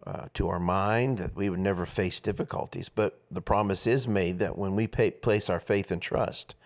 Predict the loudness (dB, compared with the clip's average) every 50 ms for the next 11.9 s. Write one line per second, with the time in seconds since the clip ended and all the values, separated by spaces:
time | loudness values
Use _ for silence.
0 | -20 -20 -20 -20 -20 -20 _ _ _ -4 -2 0 2 2 2 2 0 0 0 2
1 | 4 4 6 6 6 4 2 0 2 6 6 6 6 6 2 2 2 2 -2 0
2 | 2 2 0 0 2 2 2 2 4 2 2 2 2 0 0 0 0 -2 -4 -8
3 | -18 -20 -12 -6 -2 2 2 4 4 4 4 4 4 2 2 0 -4 -8 -12 _
4 | _ _ _ _ -20 -20 _ -20 -12 -6 0 2 4 4 6 4 4 2 2 0
5 | 0 2 4 4 4 4 4 2 2 2 2 2 0 0 -2 -2 -4 -4 -2 0
6 | 0 2 2 2 2 2 0 -2 0 0 0 0 2 2 0 0 0 0 -4 -6
7 | _ -20 -20 -20 -20 -20 _ _ 0 2 2 4 4 4 4 4 4 4 2 0
8 | -2 -6 -6 -2 2 2 2 2 2 0 0 0 0 0 0 0 0 2 2 2
9 | 2 2 2 2 2 0 0 -2 -2 0 0 -2 0 -2 -4 -4 -4 -6 -8 -12
10 | -18 -20 -20 _ _ _ -20 -6 _ 2 2 4 4 2 2 0 0 -2 0 0
11 | 2 0 0 0 -2 -2 0 0 -2 -2 -4 -6 -4 -2 -2 -2 -4